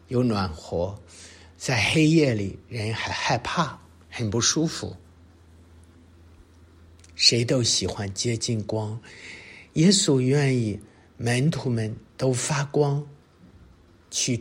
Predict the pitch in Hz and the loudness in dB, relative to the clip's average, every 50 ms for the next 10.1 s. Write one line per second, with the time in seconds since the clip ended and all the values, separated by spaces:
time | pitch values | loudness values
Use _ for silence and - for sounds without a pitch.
0 | - - 180 175 151 135 123 113 110 120 110 98 98 - - - - - - - | -2 4 4 4 6 6 2 2 0 0 -2 -4 -6 -10 -14 -6 -2 -2 0 0
1 | 113 101 98 110 117 120 127 131 123 117 107 98 92 98 - 95 92 110 101 101 | -2 -2 -2 -2 0 0 0 0 0 -2 -2 -4 -6 -6 -8 -8 -8 -6 -6 -6
2 | 80 60 - - - _ _ - - - - - - - _ - - - 120 104 | -6 -8 -10 -14 -20 _ _ -20 -20 -20 -20 -20 -20 -20 _ -12 -4 -2 2 2
3 | - - - 117 104 95 95 - - - - _ _ _ _ _ _ _ _ _ | 2 2 2 0 0 0 -4 -8 -14 -20 -20 _ _ _ _ _ _ _ _ _
4 | _ _ _ - _ _ - - _ - _ _ - - - - _ - 117 135 | _ _ _ -20 _ _ -20 -20 _ -20 _ _ -20 -20 -20 -20 _ 0 6 6
5 | 147 139 - 143 123 113 107 104 - - - - - - - - - - - - | 6 6 6 2 2 2 0 -4 -8 -18 -20 -20 -20 -20 -20 -20 -20 -20 -20 -20
6 | _ _ - - _ _ _ _ _ _ _ _ _ _ _ _ _ _ _ _ | _ _ -20 -20 _ _ _ _ _ _ _ _ _ _ _ _ _ _ _ _
7 | _ _ _ _ _ _ _ _ _ _ - - 143 147 165 180 160 143 127 117 | _ _ _ _ _ _ _ _ _ _ 0 4 6 8 8 8 6 6 4 4
8 | 123 143 160 160 151 151 - - - - 139 127 123 117 123 123 - - - - | 4 4 4 4 2 2 0 -4 -2 0 0 0 0 0 -2 -4 -8 -4 0 2
9 | 156 143 127 117 131 120 117 107 101 95 92 98 104 104 110 120 127 131 120 110 | 2 4 2 2 2 0 0 0 0 -2 -2 -4 -4 -4 -2 0 0 0 0 0
10 | 92 90 | -2 -6